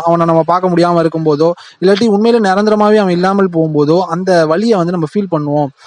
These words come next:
அஹ், அவன் வந்து நம்ம கூடயே தான் இருந்திருப்பான், திடீர்னு பாத்தீங்கன்னா அவன் இறந்திருப்பாங்கன்னு வச்சுக்கோங்களேன். அப்ப இறந்த பின்னாடி தான் வந்து இனி அவனை வந்து நம்ம மீண்டும் சந்திக்கவே முடியாது, திரும்பி அவன் வரவே மாட்டான் அப்படின்ற அந்த ஒரு யதார்த்தம் இருக்கு பாத்தீங்களா, அதை வந்து நம்ம மைண்ட் ஏத்துக்கவே மாட்டேங்குது. நம்ம அறிவு சொல்லுது அவன் வந்து இறந்துட்டான்,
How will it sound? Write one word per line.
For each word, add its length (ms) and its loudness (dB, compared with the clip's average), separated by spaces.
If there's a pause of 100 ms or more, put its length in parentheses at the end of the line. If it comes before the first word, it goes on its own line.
(340)
அஹ், 340 0
அவன் 180 0
வந்து 180 0
நம்ம 140 0
கூடயே 200 4
தான் 120 2
இருந்திருப்பான், 340 0
திடீர்னு 280 -2
பாத்தீங்கன்னா 320 0
அவன் 180 2
இறந்திருப்பாங்கன்னு 560 0
வச்சுக்கோங்களேன். 400 -4 (260)
அப்ப 160 -2
இறந்த 320 2
பின்னாடி 320 0
தான் 160 2
வந்து 360 -2
இனி 220 -4
அவனை 200 -2
வந்து 160 -2
நம்ம 200 -2
மீண்டும் 280 0
சந்திக்கவே 420 -4
முடியாது, 460 0
திரும்பி 260 -2
அவன் 160 0
வரவே 240 2
மாட்டான் 480 -2 (380)
அப்படின்ற 340 0
அந்த 200 0
ஒரு 140 2
யதார்த்தம் 360 0
இருக்கு 160 -6
பாத்தீங்களா, 260 -2
அதை 140 0
வந்து 140 -2
நம்ம 140 -2
மைண்ட் 240 -2
ஏத்துக்கவே 340 0
மாட்டேங்குது. 320 -4 (340)
நம்ம 160 -2
அறிவு 300 2
சொல்லுது 400 2 (220)
அவன் 180 0
வந்து 160 2
இறந்துட்டான், 500 0